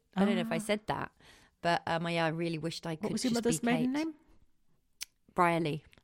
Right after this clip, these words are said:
Speaker 2: I'm joking because it's what you do for security checks.
Speaker 1: Oh my God. <laughs> Oh my God, I've just given everyone, like, all my <laughs> passwords.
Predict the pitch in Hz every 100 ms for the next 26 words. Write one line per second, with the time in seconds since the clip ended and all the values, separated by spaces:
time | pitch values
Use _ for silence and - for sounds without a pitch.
0 | - 160 160 156 156 147 139 143 135 147
1 | - - 143 143 - 147 - - 160 -
2 | - - - - - - - - - -
3 | - 226 226 175 143 147 - - - -
4 | - 679 659 622 - - - - - _
5 | _ _ - 269 240 196 156 - 262 254
6 | 226 - 208 202 196 170 - 208 185 196
7 | 185 214 - - 160 196 - -